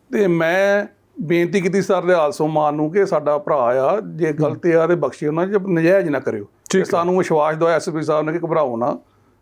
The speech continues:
Speaker 1: ਮੈਂ ਸ਼ਾ-, ਇਹਨੂੰ ਵੈਰੀਫਾਈ ਕਰਕੇ ਜੇ ਨਜਾਇਜ਼ ਨਹੀਂ ਹੋਊਗੀ।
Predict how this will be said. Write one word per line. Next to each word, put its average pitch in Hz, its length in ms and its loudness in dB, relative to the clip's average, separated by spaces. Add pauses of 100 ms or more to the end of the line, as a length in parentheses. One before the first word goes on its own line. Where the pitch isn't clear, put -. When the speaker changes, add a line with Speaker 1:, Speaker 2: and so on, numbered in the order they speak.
(120)
Speaker 1:
ਮੈਂ 151 420 -2
ਸ਼ਾ-, 151 340 -2
ਇਹਨੂੰ 151 340 -2
ਵੈਰੀਫਾਈ 151 380 0
ਕਰਕੇ 143 300 -2 (440)
ਜੇ 151 300 -2
ਨਜਾਇਜ਼ 151 400 -2
ਨਹੀਂ 135 140 -2
ਹੋਊਗੀ। 95 240 -8